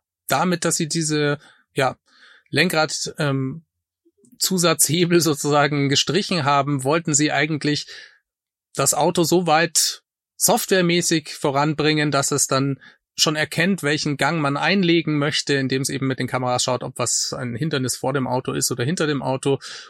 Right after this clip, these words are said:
und dass man eben vielleicht dann auch beim Ausfahren aus dem Kreisverkehr automatisch blinken kann.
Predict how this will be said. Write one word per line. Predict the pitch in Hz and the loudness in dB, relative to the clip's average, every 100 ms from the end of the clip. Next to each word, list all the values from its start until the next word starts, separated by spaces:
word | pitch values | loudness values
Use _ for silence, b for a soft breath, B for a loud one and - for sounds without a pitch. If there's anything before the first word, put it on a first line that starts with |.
| - | 0
und | 180 180 | 0 2
dass | 170 - - | 0 0 -2
man | 151 170 156 | -2 -2 -2
eben | 160 180 190 | -2 -2 -4
vielleicht | - 185 233 | -2 -2 -2
dann | 202 196 | -4 -2
auch | 165 - | -2 -2
beim | 156 160 160 | -2 0 -2
Ausfahren | - 135 143 - - - - - 127 127 131 | -2 -2 0 0 -2 -8 -10 -2 0 0 0
aus | 135 135 | 0 0
dem | 131 | -2
Kreisverkehr | 120 127 135 131 - 123 | -2 0 0 -4 -2 -2
automatisch | 131 127 117 117 143 135 - | -2 -2 0 0 0 -2 -2
blinken | - 139 143 135 123 | -2 -2 -2 -4 -6
kann. | - 131 113 | -2 -2 -2